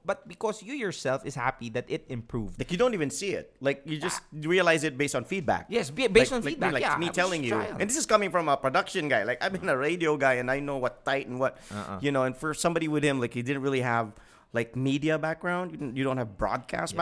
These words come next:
Speaker 2: background. You were never on T V or even regularly. So for you to be able to do it, I don't know. Do you, I bet you did your homework, man.
Speaker 1: I did.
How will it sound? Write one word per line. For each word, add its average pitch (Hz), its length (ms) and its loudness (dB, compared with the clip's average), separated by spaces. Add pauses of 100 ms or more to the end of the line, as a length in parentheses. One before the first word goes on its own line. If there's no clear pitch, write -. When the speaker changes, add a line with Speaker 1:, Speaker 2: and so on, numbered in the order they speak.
Speaker 2:
background. 165 240 -2
You 92 80 -4
were 92 80 -8
never 101 160 -6
on 117 160 0
T 123 160 -4
V 135 400 -2
or 85 160 -4
even 104 240 -6
regularly. 131 560 -2
So 135 320 -4 (480)
for - 80 -6
you 135 120 0
to 110 120 -6
be 120 240 -6
able 131 160 -6
to 113 80 -12
do 139 160 -4
it, - 120 -8 (200)
I 202 80 4
don't 262 120 6
know. 156 80 -2
Do 156 60 -10
you, - 300 -6
I - 80 0
bet 240 160 -4
you 170 80 -2
did 151 120 -4
your 104 120 -6
homework, 101 400 -6
man. 76 240 -12 (160)
Speaker 1:
I 175 80 0
did. 175 320 2